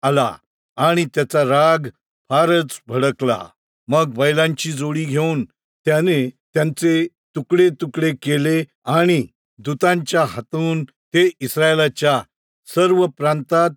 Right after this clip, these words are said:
पाठवून सांगितले की, "जो कोणी शौलामागे व शमूएलाच्या मागे येत नाही, त्याच्या बैलांना असे करण्यात येईल." तेव्हा परमेश्वराचे भय लोकांवर पडले व ते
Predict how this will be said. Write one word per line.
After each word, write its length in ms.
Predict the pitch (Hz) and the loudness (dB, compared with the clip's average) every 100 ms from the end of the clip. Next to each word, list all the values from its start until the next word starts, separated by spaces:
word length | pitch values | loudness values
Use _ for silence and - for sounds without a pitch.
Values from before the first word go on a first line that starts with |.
| _ _ _ - | _ _ _ -2
पाठवून 460 | 147 151 147 180 | -2 -2 -2 -2
सांगितले 720 | 175 - 143 147 165 - 147 143 - | -2 -2 -2 -2 -4 -6 -6 -6 -4
की, 260 | 165 196 202 _ _ _ - | -2 -2 -4 _ _ _ -2
"जो 120 | 170 | 0
कोणी 400 | 190 185 185 190 | 2 2 2 2
शौलामागे 960 | 175 - 160 165 180 175 170 160 165 123 _ _ _ - | 0 0 2 4 2 2 2 2 0 -2 _ _ _ -2
व 120 | 151 | 0
शमूएलाच्या 880 | 165 - 143 165 170 170 175 143 165 | 0 0 0 2 2 2 2 0 0
मागे 360 | 160 151 147 | 0 -2 -2
येत 440 | 156 131 143 160 - | -2 0 -2 -4 -2
नाही, 420 | 143 131 156 175 139 _ _ _ | -2 0 0 -2 -4 _ _ _
त्याच्या 300 | 151 156 175 | -2 0 0
बैलांना 640 | 165 143 147 156 156 156 156 - - | 0 0 0 0 0 0 -2 -4 -10
असे 300 | 135 - 165 | -8 -2 -4
करण्यात 420 | - 139 135 139 127 | -2 -4 0 -2 -2
येईल." 420 | 131 131 135 120 90 | -4 0 0 -2 -6
तेव्हा 560 | _ _ _ 135 160 160 147 | _ _ _ -2 2 2 0
परमेश्वराचे 840 | 139 147 165 151 147 139 139 - | -2 -2 -2 -2 0 0 0 -4
भय 460 | 139 113 135 165 160 - _ _ | -6 -2 0 2 0 -4 _ _
लोकांवर 540 | 120 131 151 151 147 147 127 | -6 -2 0 0 0 0 -2
पडले 360 | - 139 135 135 95 _ _ - | -4 -2 0 -2 -4 _ _ -4
व 80 | 143 | -4
ते 380 | - 170 175 | 0 2 2